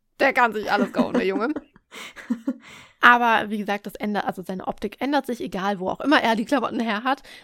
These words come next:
Speaker 1: Sobald er dann
Speaker 2: <laughs>
Speaker 1: eben in Hogwarts ist, sind seine Pa-, Sachen passend. Und das haben die Filmemacher eben absichtlich gemacht, weil sie auch ein bisschen Angst hatten, dass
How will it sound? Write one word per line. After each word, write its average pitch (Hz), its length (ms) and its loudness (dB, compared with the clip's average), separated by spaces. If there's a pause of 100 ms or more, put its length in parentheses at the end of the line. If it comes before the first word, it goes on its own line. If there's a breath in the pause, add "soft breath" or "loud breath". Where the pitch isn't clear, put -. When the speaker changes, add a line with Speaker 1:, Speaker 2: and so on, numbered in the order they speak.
Speaker 1:
Sobald 226 400 2
er 220 80 0
dann 262 160 0
Speaker 2:
<laughs> - 20 -2
Speaker 1:
eben 196 140 -6
in 196 140 -8
Hogwarts 208 320 -6
ist, 392 340 -4
sind 214 180 -8
seine 196 300 -6
Pa-, - 260 -12
Sachen 180 540 -12
passend. 302 460 -4 (340 soft breath)
Und 220 120 -2
das 233 140 -4
haben 254 120 -2
die 214 80 -4
Filmemacher 226 680 0
eben 185 160 -8
absichtlich 240 400 -8
gemacht, 196 300 -12
weil 196 100 -6
sie 202 120 -6
auch 202 100 -6
ein 208 80 -6
bisschen - 220 -12
Angst 220 280 -10
hatten, 208 160 -10
dass 175 320 -10